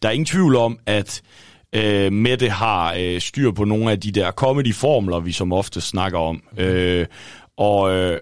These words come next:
Speaker 1: øh, især callbacket vil jeg meget gerne vende tilbage til senere. Men jeg har tænkt også ved nogle gange, at det er ligesom om, at hun tagger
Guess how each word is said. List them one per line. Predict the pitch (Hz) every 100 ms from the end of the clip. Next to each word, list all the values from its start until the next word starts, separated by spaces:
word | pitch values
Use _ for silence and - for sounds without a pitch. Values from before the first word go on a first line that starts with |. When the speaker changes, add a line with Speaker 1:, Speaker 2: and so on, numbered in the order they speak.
| -
Speaker 1:
øh, | 95 95 90
især | 92 95 131
callbacket | 107 113 117 98 85 82
vil | 80
jeg | 82
meget | 82 87
gerne | 85
vende | 82 82
tilbage | 85 85 85
til | 87
senere. | 85 90 92 82 - - - -
Men | 107 113 107 - _ _ -
jeg | 117
har | 110
tænkt | - 185 202
også | 151 135
ved | 139
nogle | 135 143
gange, | 113 110 120 - _ _ -
at | 101 101
det | 110
er | 117 135
ligesom | 147 175 165 123
om, | 113 117 - - - - -
at | - 98
hun | 107 104
tagger | - 135 151 139 92 -